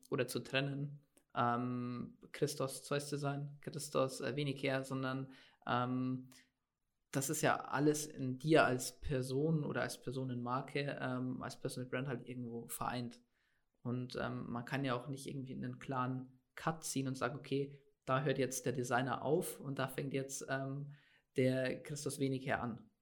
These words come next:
Also das, das, ähm, äh, verstehe ich schon auch. Ähm, mich interessiert auch noch, du meintest ja, du, du hast, äh, dieses ganze Thema Personal Brand, äh, jetzt so als neues Projekt halt gestartet, ähm,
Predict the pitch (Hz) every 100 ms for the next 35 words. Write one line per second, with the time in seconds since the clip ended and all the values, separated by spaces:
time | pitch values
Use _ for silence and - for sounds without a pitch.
0 | _ - 131 127 123 - - - - 123
1 | 127 127 127 131 - - - _ - 123
2 | - - - 139 - 131 123 117 135 -
3 | _ _ _ _ _ _ _ _ - -
4 | - 131 131 135 135 135 139 139 - -
5 | _ _ _ _ _ - 147 - 165 151
6 | 151 185 180 160 175 175 - 156 151 165
7 | 156 160 156 160 151 151 151 147 151 147
8 | - - 156 - 151 147 - 151 135 156
9 | 151 151 139 143 139 160 170 - 143 135
10 | - - - 135 135 - - 147 147 -
11 | 156 - 202 - 160 - 160 160 160 160
12 | - - - _ 143 135 139 139 139 139
13 | - - -